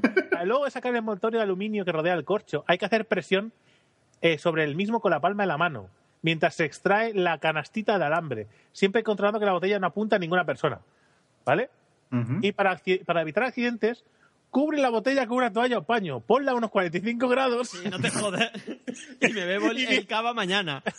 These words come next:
Speaker 2: <laughs> Y mientras sostiene la botella con una mano, con la otra, ve girando el corcho ha-, haciendo fuerza hacia arriba. De esta manera el corcho no saldrá despedido por los aires, quedando atrapado en la toalla.
Speaker 3: Sí, sí, sí, sí.
Speaker 1: Vamos a ver, seamos
Speaker 3: Esto,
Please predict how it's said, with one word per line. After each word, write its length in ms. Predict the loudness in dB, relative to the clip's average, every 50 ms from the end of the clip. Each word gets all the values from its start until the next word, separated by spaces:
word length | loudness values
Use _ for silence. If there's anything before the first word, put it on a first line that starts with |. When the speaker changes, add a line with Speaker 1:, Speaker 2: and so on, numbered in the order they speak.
| -10 -12
Speaker 2:
<laughs> 240 | -12 -12 -4 2 2
Y 100 | 2 2 0 -8 -6 0 2
mientras 380 | 0 0 0 0 0 0 0 0 -2
sostiene 400 | -2 -2 -2 -2 -6 -6 -4 -2
la 100 | 0 0
botella 320 | 0 0 0 -2 -2 -2
con 100 | -2 -4 -4
una 140 | -2 -2 -2
mano, 200 | -2 -2 -2 -2
con 140 | -2 -2
la 100 | 0 0
otra, 240 | 0 0 -2 -2 -4 -4 -10 -20 -16 -10 -4
ve 180 | 0 0 0
girando 380 | 0 0 -2 0 0 0 0 -2
el 80 | -4 -2
corcho 340 | 0 -2 -2 0 0 -2 0 2
ha-, 180 | 0 0 -2 _ _ -10 _ -4
haciendo 360 | -2 -2 0 -2 0 0 -2
fuerza 360 | 2 2 2 2 2 0 -4 -2
hacia 320 | 0 0 -2 0 0 -2
arriba. 380 | -2 0 -2 -2 -2 -4 -6 -8 _ -20 -20 -12 -6
De 120 | -4 -2
esta 100 | 0 2 2
manera 140 | 2 2 0
el 60 | 0
corcho 220 | -2 -2 -2 -2
no 80 | -2 0
saldrá 200 | 0 2 2 2
despedido 340 | 0 0 0 0 0 0 0
por 100 | -2 -2
los 80 | 0 0
aires, 240 | 0 2 0 0 0
quedando 260 | 0 0 0 0 0
atrapado 300 | 0 0 0 0 0 0
en 60 | 0 -2
la 100 | -2 0
toalla. 420 | 0 0 0 0 -2 -2 -4 -8 -12 -12 -8
Speaker 3:
Sí, 100 | -6 -2 -2 -2 -4 -4 -12 -12 -12 -10 -8
sí, 120 | -6 -2
sí, 80 | -2 -4 -4 -4
sí. 100 | -2 0 0 0 -2 -6 -2 -2 -2 2
Speaker 1:
Vamos 280 | 2 2 2 2 0 0
a 60 | -2 -4
ver, 200 | -4 -6 -12 -14
seamos 400 | -8 -2 0 2 2 2 0 -2
Speaker 3:
Esto, 60 | -2